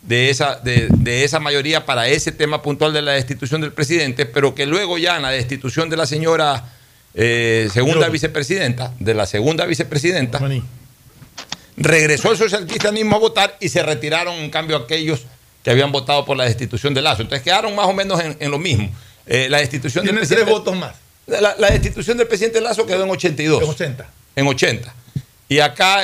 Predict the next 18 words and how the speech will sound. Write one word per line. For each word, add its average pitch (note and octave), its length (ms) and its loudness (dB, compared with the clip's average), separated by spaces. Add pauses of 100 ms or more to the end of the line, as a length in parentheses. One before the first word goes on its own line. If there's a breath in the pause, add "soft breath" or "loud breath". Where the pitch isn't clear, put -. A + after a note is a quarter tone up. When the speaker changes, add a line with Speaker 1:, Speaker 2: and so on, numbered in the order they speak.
(100)
Speaker 1:
la D#3 160 -2
Speaker 2:
Ochenta D3+ 160 -4
y C#3+ 60 -2
tres. C3 240 -6
Speaker 1:
eh, C#3 180 -4
acá D#3 460 2
ochenta C3+ 360 -2
y C3 40 -4
tres B2+ 240 0
votos. - 300 0 (500)
Ya, G#2 260 -6
entonces, E3 640 0 (1080)
entonces, B2+ 580 0 (960)
como C#3 180 2
el B2+ 80 -2
Partido D#3 380 -2
Social G#3 260 -2
Cristiano, D3+ 560 0